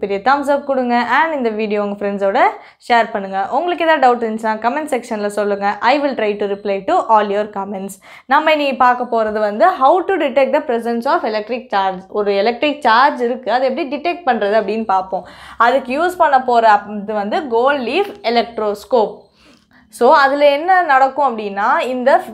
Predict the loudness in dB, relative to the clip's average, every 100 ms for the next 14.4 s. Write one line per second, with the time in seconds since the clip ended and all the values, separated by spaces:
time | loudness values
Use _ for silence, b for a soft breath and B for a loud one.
0 | -10 0 2 2 0 0 0 -2 2 2
1 | 2 0 -2 -4 -10 -14 -8 -6 -2 0
2 | 2 2 2 0 0 2 0 0 -2 -4
3 | -6 -4 -6 -4 0 0 0 -2 2 4
4 | 2 B B B 0 2 4 2 2 0
5 | 0 -4 -8 -4 -2 -4 -10 -8 -2 -2
6 | -2 -4 2 2 0 -4 -8 B B -2
7 | -2 -2 0 2 2 2 0 2 4 4
8 | 4 2 0 2 2 0 -4 -4 -4 -4
9 | -6 -8 -6 -6 -6 -8 _ -4 0 4
10 | 4 4 4 2 2 2 4 4 2 -2
11 | 2 0 0 0 0 0 -4 -4 2 4
12 | 4 0 -2 -2 0 -2 -2 -2 0 0
13 | 0 -2 -4 B B -4 -2 2 2 4
14 | 4 4 2